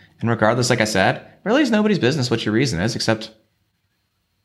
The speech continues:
the person you're having a sexual relationship with, <laughs> right? And your existing partners, maybe. So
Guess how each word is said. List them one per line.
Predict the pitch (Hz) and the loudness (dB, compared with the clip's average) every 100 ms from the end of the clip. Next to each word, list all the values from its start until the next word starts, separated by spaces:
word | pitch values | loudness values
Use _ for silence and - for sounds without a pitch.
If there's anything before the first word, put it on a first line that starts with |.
| _ _ - | _ _ -8
the | 95 | -8
person | - _ - 113 - 120 | -10 _ -2 0 2 0
you're | |
having | 131 131 | 2 2
a | |
sexual | 131 127 147 | 0 -2 -2
relationship | 165 165 117 - | -2 -2 -6 -8
with, | - - _ - | -10 -12 _ -12
<laughs> | - 123 | -4 0
right? | 123 - - - - | -2 -4 -12 -18 -6
And | - 95 | -2 0
your | 110 113 | 0 0
existing | 143 156 101 | -2 -2 -2
partners, | 87 80 82 - - - - - | -4 -6 -10 -14 -20 -20 -18 -4
maybe. | 87 85 85 | 0 0 -2
So | - - 135 123 123 | -2 2 4 4 0